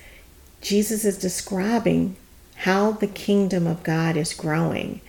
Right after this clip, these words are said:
and that this little tiny seed, once it's planted into the hearts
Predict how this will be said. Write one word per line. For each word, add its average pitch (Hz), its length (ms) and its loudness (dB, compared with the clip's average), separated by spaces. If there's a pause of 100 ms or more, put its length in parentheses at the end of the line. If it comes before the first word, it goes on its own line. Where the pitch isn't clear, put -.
(500)
and 170 320 4
that 165 400 2 (340)
this 170 320 2
little 208 320 4
tiny 226 460 0
seed, 175 500 0
once 180 300 0
it's - 100 -6
planted 240 420 2
into 175 280 0
the 185 80 0
hearts - 760 -2